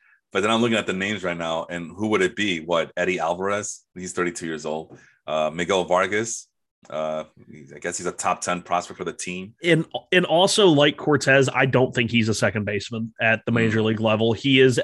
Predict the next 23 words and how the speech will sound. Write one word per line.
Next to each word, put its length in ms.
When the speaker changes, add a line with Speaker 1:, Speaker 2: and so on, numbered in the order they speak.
Speaker 2:
probably 760
a 280
left 340
fielder, 600
D 360
H, 440
maybe 480
play 560
some 460
first, 560
Speaker 1:
Mm-hmm. 360
Speaker 2:
and 200
maybe, 280
like, 160
in 60
an 100
emergency, 540
he 60
plays 240
second 220
base, 220
like, 160
uh, 160